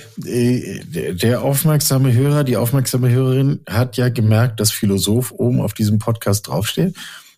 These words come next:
Ähm, insofern spricht ja nichts dagegen, unser ganz handfestes I-T-Sicherheitsthema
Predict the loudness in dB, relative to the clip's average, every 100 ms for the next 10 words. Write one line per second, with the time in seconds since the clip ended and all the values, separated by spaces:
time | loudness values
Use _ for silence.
0 | _ 2 4 4 2 2 2 2 2 2
1 | 2 0 -4 -6 -2 -2 0 0 0 0
2 | -4 -2 2 0 2 0 -2 -8 -20 _
3 | _ _ _ _ 0 2 2 2 0 0
4 | 0 2 -2 -2 -2 -4 -2 0 0 0
5 | -2 -2 -4 -2 0 -2 -4